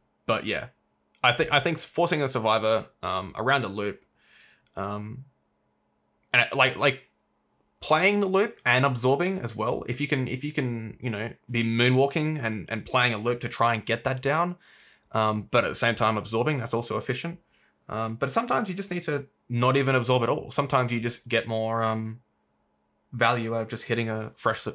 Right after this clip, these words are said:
uh, freshly healed survivor. Um, you gain about forty, forty-five percent of your power when you hit a fresh, um, survivor. Um, so it all depends on the situation, like I say as well. Like,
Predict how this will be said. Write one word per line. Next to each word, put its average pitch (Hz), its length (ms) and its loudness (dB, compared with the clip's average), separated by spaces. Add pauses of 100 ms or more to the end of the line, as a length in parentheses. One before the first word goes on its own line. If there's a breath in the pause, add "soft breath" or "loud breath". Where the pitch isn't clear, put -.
(180)
uh, 110 180 0
freshly 113 440 -4
healed 113 200 -2
survivor. 120 440 -4 (420 loud breath)
Um, 110 340 -4
you 123 100 -4
gain 120 180 4
about 107 260 -2
forty, 123 340 0
forty-five 120 380 0
percent 120 240 -2
of 113 40 -4
your 110 80 -6
power 147 440 0
when 120 140 -6
you 110 120 -6
hit - 260 -2
a - 40 -8
fresh, - 380 -2 (340)
um, 113 200 -4
survivor. 120 420 -4 (680 soft breath)
Um, 110 520 -4 (760)
so - 160 4
it - 40 4
all 214 80 4
depends 151 300 2
on 131 120 4
the 117 80 0
situation, 117 540 0
like 113 180 -4
I 117 40 -4
say 113 220 0
as 107 100 -6
well. 113 300 -2
Like, 117 260 -4